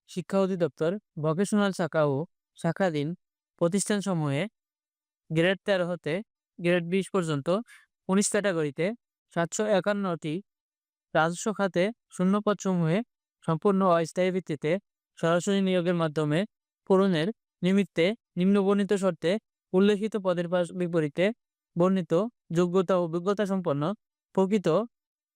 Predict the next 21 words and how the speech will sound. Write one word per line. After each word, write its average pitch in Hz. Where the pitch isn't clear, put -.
বাংলাদেশি 190
নাগরিকদের 190
নিকট 190
হতে 185
অনলাইনে 175
দরখাস্ত 165
আহ্বান 147
করা 139
যাচ্ছে। 139
যে 165
লিঙ্কে 190
ঢুকে 220
আবেদন 165
করবেন 170
ডিটিইভি 175
ডট 147
টেলিটক 202
ডট 175
কম 156
ডট 147
বিডিতে। 143